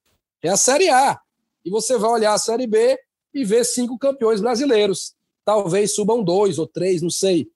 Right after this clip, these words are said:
mas tem cinco lá. Então, é uma nova ordem e cabe a cada clube que subir um pouquinho de patamar ter a consciência e a responsabilidade de que, pra se manter nesse nível, tem que ter muito equilíbrio.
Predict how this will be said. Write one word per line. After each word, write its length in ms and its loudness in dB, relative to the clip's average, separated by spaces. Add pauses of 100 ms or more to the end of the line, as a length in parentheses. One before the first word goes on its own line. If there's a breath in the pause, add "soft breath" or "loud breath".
(200)
mas 200 -4
tem 140 2
cinco 420 0
lá. 260 4 (460)
Então, 560 2 (100)
é 140 4
uma 120 2
nova 260 2
ordem 600 2
e 100 -8
cabe 300 -2
a 60 -2
cada 340 0
clube 460 -2 (460)
que 400 -2 (240)
subir 400 2
um 80 2
pouquinho 340 0
de 80 -4
patamar 580 0 (460)
ter 240 4
a 100 2
consciência 680 -2
e 20 0
a 40 -2
responsabilidade 800 -2 (300)
de 80 -18
que, 120 -6
pra 180 2
se 160 0
manter 540 2 (220)
nesse 320 -4
nível, 340 -2
tem 160 -4
que 80 -6
ter 220 0
muito 200 0
equilíbrio. 420 -4